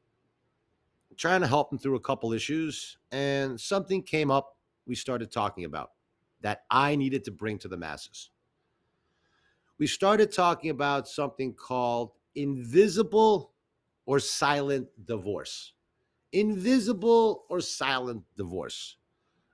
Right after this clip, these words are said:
Let me use some actual text to give you guys the clinical definition.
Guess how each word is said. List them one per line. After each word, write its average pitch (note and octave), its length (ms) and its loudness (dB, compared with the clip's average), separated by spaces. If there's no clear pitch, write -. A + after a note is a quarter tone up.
Let E3 180 0
me G3+ 100 6
use F3+ 360 2
some C#3 220 -2
actual B2+ 420 -2
text - 560 -6
to - 80 -8
give B2 140 -4
you B2 120 0
guys A2 340 0
the G#2 100 -6
clinical D#3 560 -4
definition. A2 560 -6